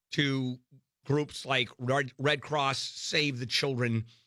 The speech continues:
And then the company began giving tsetse fly traps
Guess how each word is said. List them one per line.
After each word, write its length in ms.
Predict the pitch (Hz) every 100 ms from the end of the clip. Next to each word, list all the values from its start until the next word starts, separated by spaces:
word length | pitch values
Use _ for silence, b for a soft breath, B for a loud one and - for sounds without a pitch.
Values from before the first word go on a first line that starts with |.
| b _ _ _ -
And 100 | 135
then 140 | 254
the 80 | 262
company 460 | - 185 185 175 170
began 420 | 147 135 151 143
giving 380 | 135 139 135 127
tsetse 580 | - - 226 - 165 131
fly 360 | - 135 117
traps 600 | 107 127 101 101 - -